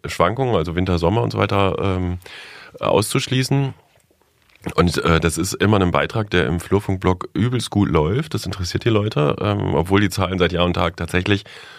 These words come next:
äh, durch die Bank bei allen immer rot sind. Das heißt, die Zeitungsauflagen sinken und, ähm, weiß ich, also zum Beispiel die, die Leipziger Volkszeitung oder ich glaube, das war die, die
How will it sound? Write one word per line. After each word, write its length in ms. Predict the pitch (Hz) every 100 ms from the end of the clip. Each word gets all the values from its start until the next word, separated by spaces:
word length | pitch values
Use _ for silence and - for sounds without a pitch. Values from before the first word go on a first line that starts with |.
| - - - - _ _ -
äh, 160 | 90
durch 200 | 87 107
die 100 | -
Bank 320 | 87 85 104 -
bei 160 | 87
allen 380 | - 87 104 -
immer 180 | 98 87
rot 280 | 82 87 -
sind. 220 | 76 71
Das 120 | 80
heißt, 180 | 85 -
die 140 | 80
Zeitungsauflagen 760 | - 87 92 - 76 85 80 78
sinken 600 | 82 107 64 76 73 73
und, 340 | 73 73 - -
ähm, 340 | 76 73 73 76 - - - - - - - -
weiß 340 | - 80 80 -
ich, 240 | 98 -
also 140 | 80
zum 120 | 85 82
Beispiel 300 | 85 85 78
die, 300 | 78 76 78
die 100 | 78
Leipziger 380 | 73 - 85
Volkszeitung 920 | 76 87 - 78 76 80 76 76 71
oder 360 | - 73 73 71
ich 100 | 73
glaube, 220 | - 76
das 200 | 76 73 -
war 120 | 73
die, 380 | 76 71 71 -
die 340 | 78 -